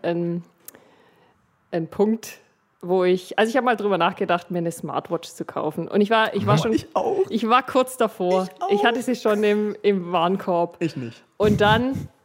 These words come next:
Speaker 1: da war, glaub ich, auch Prime Day oder irgend sowas.
Speaker 3: Ja.
Speaker 1: Und dann,
Speaker 2: Ja,
Speaker 1: ähm,
Speaker 2: Priming.
Speaker 3: Prime.
Speaker 1: <laughs> und dann hab ich auf Netflix diese Doku geguckt, äh, The Social Dilemma,
Speaker 2: Ja.
Speaker 3: Ja.
Speaker 1: die sicher der ein oder andere gesehen hat.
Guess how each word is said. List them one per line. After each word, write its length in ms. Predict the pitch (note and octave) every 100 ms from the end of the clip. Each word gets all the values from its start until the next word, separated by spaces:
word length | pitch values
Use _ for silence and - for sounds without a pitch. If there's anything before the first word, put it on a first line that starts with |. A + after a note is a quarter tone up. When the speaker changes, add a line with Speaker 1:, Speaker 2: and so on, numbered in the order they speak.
| _ _ - -
Speaker 1:
da 140 | F3+
war, 140 | F3 F3+
glaub 200 | E3+ D#3
ich, 20 |
auch 160 | D3 D3+
Prime 340 | - D#3+ D#3+
Day 220 | D#3+ D#3+ D#3
oder 160 | D3+
irgend 240 | D3+ D#3 D3+
sowas. 340 | E3 D#3 D3+
Speaker 3:
Ja. 240 | B2 A#2+ C#3+ - _ _ _ _ - -
Speaker 1:
Und 160 | G#3
dann, 220 | G3+ G#3
Speaker 2:
Ja, 260 | A3 F3 A3
Speaker 1:
ähm, 60 | A3
Speaker 2:
Priming. 380 | A#2 C3+ E3+ F3
Speaker 3:
Prime. 440 | E3+ F#3 G3 B3
Speaker 1:
<laughs> 1120 | - E3+ D4+ D4 F#4+ G4+ G#4 - D#5+ C5+ F4+ C4+
und 120 | A3
dann 120 | A3
hab 120 | B3+
ich 160 | C4 -
auf 320 | A#3+ B3 B3
Netflix 580 | G#3+ G3+ G#3 A3+ G#3+ -
diese 680 | G3+ G3+ G3 F#3+ F#3+ F#3+ F#3
Doku 360 | - G#3 G#3
geguckt, 640 | G#3 G3+ - A3 - - -
äh, 200 | F#3+ F3+
The 80 | F#3+
Social 380 | - F#3 F#3 F#3+
Dilemma, 520 | F#3 F3+ F#3+ A#3 B3+ - -
Speaker 2:
Ja. 80 | B2+
Speaker 3:
Ja. 160 | A2 - -
Speaker 1:
die 260 | F#3 F#3 F#3 -
sicher 340 | E3+ F#3 F3+
der 120 | E3 D3+
ein 160 | D#3
oder 180 | E3+ -
andere 300 | D#3+ E3+ E3
gesehen 360 | D#3+ E3+ F3 F#3+
hat. 200 | A3+